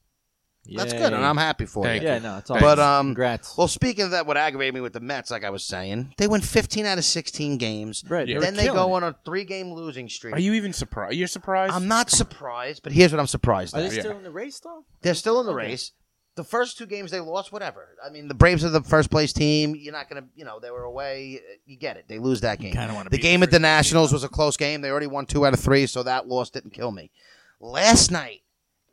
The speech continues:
Speaker 1: they're down one nothing.
Speaker 3: Yeah, this
Speaker 1: Steven
Speaker 3: is, this
Speaker 1: Matz.
Speaker 3: really got people going.
Speaker 1: Steven Matz.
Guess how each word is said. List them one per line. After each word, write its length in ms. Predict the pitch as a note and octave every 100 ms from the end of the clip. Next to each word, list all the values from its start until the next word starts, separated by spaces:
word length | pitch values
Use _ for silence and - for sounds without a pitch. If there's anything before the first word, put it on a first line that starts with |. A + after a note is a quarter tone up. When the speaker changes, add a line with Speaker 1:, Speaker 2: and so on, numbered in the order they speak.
| _ _ _
Speaker 1:
they're 100 | D3+
down 380 | C#3+ D3+ D#3 D3+
one 180 | C#3+ D3
nothing. 380 | C3 A#2 E2+ - - - -
Speaker 3:
Yeah, 160 | G#2+ F#2+
this 120 | F#2+
Speaker 1:
Steven 320 | A#2 E3 F3+
Speaker 3:
is, 40 | E3+
this 40 |
Speaker 1:
Matz. 220 | D#3 C3+ C3
Speaker 3:
really 200 | A2+ G2+
got 240 | G2+ F#2+
people 240 | A#2 G2 F#2+
going. 320 | F#2+ F#2+ F#2 -
Speaker 1:
Steven 460 | - F3+ G3 G3+
Matz. 560 | E3+ B2+ A#2 - -